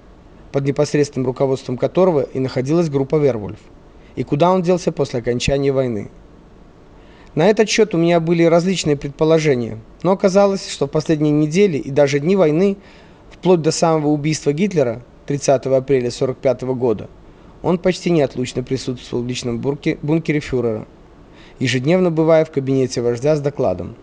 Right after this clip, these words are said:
Докладом о чём? Об эффективных партизанских действиях против союзников?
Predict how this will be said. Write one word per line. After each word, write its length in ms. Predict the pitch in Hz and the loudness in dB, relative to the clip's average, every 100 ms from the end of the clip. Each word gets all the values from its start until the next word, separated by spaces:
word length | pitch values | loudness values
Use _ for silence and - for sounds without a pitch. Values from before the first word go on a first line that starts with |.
| - - - - - - - - - - | -20 -20 -20 -20 -20 -20 -20 -20 -20 -14
Докладом 480 | - 131 165 170 147 | -6 0 2 2 2
о 40 | 151 | 0
чём? 320 | - 131 110 117 - - - - - - - - - | 0 -2 -4 -16 -20 -20 -20 -20 -20 -20 -20 -20 -12
Об 180 | - 135 | -6 -4
эффективных 500 | 135 139 - 170 160 | -4 -4 0 2 2
партизанских 720 | - 139 143 151 147 - 135 | -2 -2 0 2 0 -2 -4
действиях 400 | 135 147 - 131 | 0 0 0 -2
против 340 | - 139 135 127 | 0 -4 -2 -2
союзников? 600 | 151 196 208 156 - | 0 2 2 -2 -4